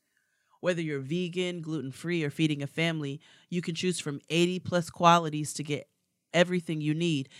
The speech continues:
including non-G M O, fair trade certified, and B P A free. From organic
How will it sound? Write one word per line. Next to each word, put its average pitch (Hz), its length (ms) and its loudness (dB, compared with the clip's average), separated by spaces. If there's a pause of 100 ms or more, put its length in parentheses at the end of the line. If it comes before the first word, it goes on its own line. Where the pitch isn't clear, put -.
(140)
including 147 520 -2
non-G 156 520 0
M 147 160 -2
O, 147 160 2
fair 151 300 -4
trade 156 320 -2
certified, 147 560 -2
and 156 280 -2
B 147 140 0
P 139 240 -2
A 131 80 -2
free. 135 440 -4 (640)
From 151 160 -6
organic 147 420 -2